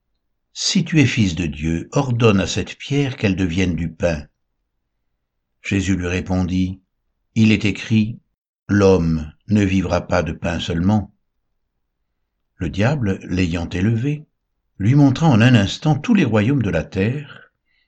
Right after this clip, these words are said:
et lui dit, « Je te donnerai toute cette puissance et la gloire de ces royaumes, car elle m'a été donnée, et je la donne à qui je veux. Si donc tu m'adores, elle sera toute à toi. »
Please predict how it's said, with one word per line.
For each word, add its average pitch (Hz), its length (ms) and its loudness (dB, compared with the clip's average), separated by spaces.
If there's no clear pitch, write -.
et 120 100 6
lui 104 200 4
dit, « 156 420 -2
Je 117 180 2
te 120 140 2
donnerai 104 580 2
toute 190 220 -4
cette 143 260 -6
puissance - 840 -8
et 101 80 -2
la 95 120 4
gloire 101 400 -2
de 127 80 -4
ces 117 160 -6
royaumes, 69 640 -6
car 107 180 2
elle 104 140 4
m'a 95 120 4
été 92 220 -2
donnée, 92 500 -2
et 107 100 0
je 104 120 2
la 98 100 4
donne 90 220 0
à 78 80 -6
qui 87 160 -6
je 76 140 -6
veux. 58 340 -12
Si - 200 -2
donc 117 240 4
tu 98 120 -4
m'adores, 95 720 -2
elle 104 120 -2
sera 135 280 -2
toute 170 240 -6
à 165 60 -2
toi. » - 440 -10